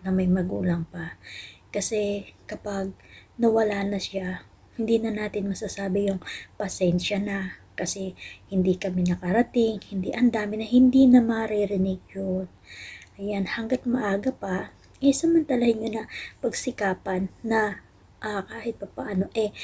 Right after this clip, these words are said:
ah, iparamdam, di ba? Kasi, kasi nga, hindi natin alam ang buhay natin sa ngayon. So, di ba, <clears throat> masaya kahit naghihirap, basta sama-sama.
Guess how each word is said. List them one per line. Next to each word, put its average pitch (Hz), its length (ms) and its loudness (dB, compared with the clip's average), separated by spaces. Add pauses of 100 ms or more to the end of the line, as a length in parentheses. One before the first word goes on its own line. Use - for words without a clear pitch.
(340)
ah, 196 480 -2 (240)
iparamdam, 196 1040 0
di 196 140 -6
ba? 196 420 -8
Kasi, 208 400 0 (840)
kasi - 320 -8
nga, 185 240 0 (580)
hindi 240 220 4
natin 202 400 -4
alam 170 260 0 (400)
ang 190 80 0
buhay 185 320 0
natin 170 400 -2
sa 170 160 -4
ngayon. 175 400 -4 (640)
So, 247 240 6
di 240 160 2
ba, 196 320 2 (220)
<clears throat> 240 840 10
masaya 240 280 6
kahit 214 320 -2
naghihirap, 190 540 2
basta 175 240 -6
sama-sama. - 840 -6